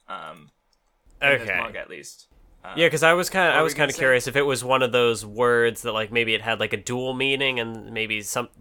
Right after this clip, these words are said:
Speaker 2: I don't know, there was some other, be-, because,
Speaker 1: Well,
Speaker 2: like,
Speaker 1: that's,
Speaker 2: s-,
Speaker 1: well
Speaker 2: some of the ways that it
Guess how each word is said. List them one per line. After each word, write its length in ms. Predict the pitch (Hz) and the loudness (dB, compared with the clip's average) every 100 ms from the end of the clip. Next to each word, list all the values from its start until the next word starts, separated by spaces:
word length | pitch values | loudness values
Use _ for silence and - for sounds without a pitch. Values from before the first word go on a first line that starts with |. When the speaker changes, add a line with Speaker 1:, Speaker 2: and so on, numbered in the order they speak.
| - - | -14 -6
Speaker 2:
I 120 | 113 | -4
don't 120 | 107 | -2
know, 100 | 98 | -4
there 100 | 98 | -6
was 100 | 98 | -6
some 160 | - 117 | -6 -4
other, 440 | 107 107 107 104 - _ _ _ _ - - | -4 -2 -2 -4 -8 _ _ _ _ -20 -8
be-, 160 | 185 196 | -4 -2
because, 300 | 202 202 185 | 0 2 4
Speaker 1:
Well, 100 | 185 | 4
Speaker 2:
like, 60 | |
Speaker 1:
that's, 180 | 165 - | 4 -2
Speaker 2:
s-, 120 | 170 | -4
Speaker 1:
well 0 | |
Speaker 2:
some 200 | 170 208 | 2 2
of 60 | 208 | 6
the 260 | 196 180 151 | 6 6 6
ways 300 | 165 165 151 | 4 4 2
that 120 | 151 | 2
it 240 | 139 131 | 2 0